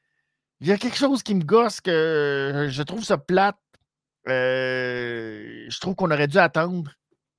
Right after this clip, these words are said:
pour que ce match-là ait l'importance. Et, euh, là, je comprends, là, qu'il faut attendre, puis qu'il y a peut-être, euh, mais il y a plein d'événements au mois de juillet. Il va y avoir des Fighter Fest, puis Fi-, Fight for the Fallen,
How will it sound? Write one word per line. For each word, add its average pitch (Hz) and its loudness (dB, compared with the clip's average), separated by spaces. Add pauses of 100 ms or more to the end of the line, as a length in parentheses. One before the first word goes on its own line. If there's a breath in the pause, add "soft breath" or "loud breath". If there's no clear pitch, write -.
pour 110 -18
que 147 -2
ce 151 -2
match-là 151 -2 (420)
ait 143 -2
l'importance. 147 -4 (280)
Et, 120 -2
euh, 107 -2 (380)
là, 160 -2
je - -6
comprends, 180 -2
là, 175 -2
qu'il 151 -8
faut 156 -6
attendre, 151 -4
puis 139 -12
qu'il 135 -4
y - -4
a 139 -8
peut-être, 147 -4
euh, 117 -4 (240 soft breath)
mais 214 2
il - 4
y 247 6
a 220 6
plein 269 2 (360)
d'événements 185 4
au 147 -2
mois 151 -4
de 117 -4 (320)
juillet. 135 2
Il 120 -4
va 113 -2
y 123 0
avoir 147 0
des 123 -4
Fighter 156 4
Fest, 151 -4
puis 117 -20
Fi-, 185 2
Fight 175 0
for 147 4
the 135 0
Fallen, 127 0